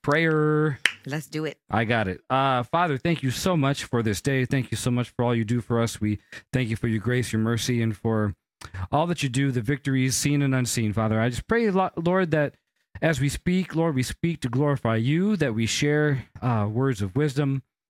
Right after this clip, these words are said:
Speaker 1: uh, from you, Father God. And we just thank you, Lord, that
Speaker 2: Yes,
Speaker 1: you are
Speaker 2: Lord.
Speaker 1: here with us. We thank you, Lord, that this will fall on receiving ears and
Speaker 2: Thank you.
Speaker 1: receiving hearts,
Speaker 2: Thank
Speaker 1: Father.
Speaker 2: you, Jesus.
Speaker 1: I thank you for this podcast. I thank you for the protection over our home,
Speaker 2: Yes,
Speaker 1: our
Speaker 2: Lord.
Speaker 1: family and friends, Father, in
Speaker 2: Mm.
Speaker 1: this neighborhood that we're in right now.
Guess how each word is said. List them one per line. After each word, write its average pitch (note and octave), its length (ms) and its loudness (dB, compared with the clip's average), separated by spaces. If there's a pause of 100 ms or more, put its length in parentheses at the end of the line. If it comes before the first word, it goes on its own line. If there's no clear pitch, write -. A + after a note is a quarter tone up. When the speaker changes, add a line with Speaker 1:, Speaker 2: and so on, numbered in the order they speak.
(320)
Speaker 1:
uh, G#2+ 200 0
from G#2+ 240 0
you, C3 160 0
Father C3+ 240 0
God. B2+ 260 0
And A#2 80 -2
we A2 80 0
just G2 180 -4
thank B2+ 260 -2
you, A#2 100 0
Lord, A#2 260 0
that G#2 120 0
Speaker 2:
Yes, G#2 80 0
Speaker 1:
you G#2+ 100 0
are - 60 2
Speaker 2:
Lord. G#2 80 0
Speaker 1:
here A2 120 0
with A2+ 260 -2
us. A#2 200 -2
We G2+ 80 -2
thank A2+ 260 -2
you, A2 80 -2
Lord, G#2+ 240 0
that G2 140 -2
this A2+ 240 -4
will F#2+ 60 -4
fall A#2+ 360 0
on G2+ 240 0 (380)
receiving C#3+ 580 0
ears C3+ 400 2
and G#2+ 80 0
Speaker 2:
Thank G#2 80 2
you. G2+ 60 2
Speaker 1:
receiving B2 480 0
hearts, F#2 560 -4
Speaker 2:
Thank - 20 -12 (220)
Speaker 1:
Father. B1 80 -8
Speaker 2:
you, - 60 -10
Jesus. - 600 -16 (160)
Speaker 1:
I - 60 0
thank A#2+ 180 0
you G#2+ 60 -4
for G2+ 160 -2
this F#2+ 140 -2
podcast. C#3 640 0
I - 20 -2
thank A2 220 -2
you G2+ 40 0
for G2+ 160 -4
the F2+ 100 -2
protection A2+ 500 -2
over G2 200 0
our F2+ 140 2
home, F#3 540 0 (100)
Speaker 2:
Yes, F#3 380 -8
Speaker 1:
our F#2+ 80 0
Speaker 2:
Lord. D#3+ 100 -6
Speaker 1:
family D3+ 380 2
and C3+ 100 -2
friends, C3 320 0
Father, B2+ 380 0
in A#2 60 2
Speaker 2:
Mm. - 20 2
Speaker 1:
this A2 160 -2
neighborhood G#2+ 340 0
that A2+ 140 -2
we're A#2 240 0
in G#2+ 120 0
right G#2 200 2
now. F#2 340 0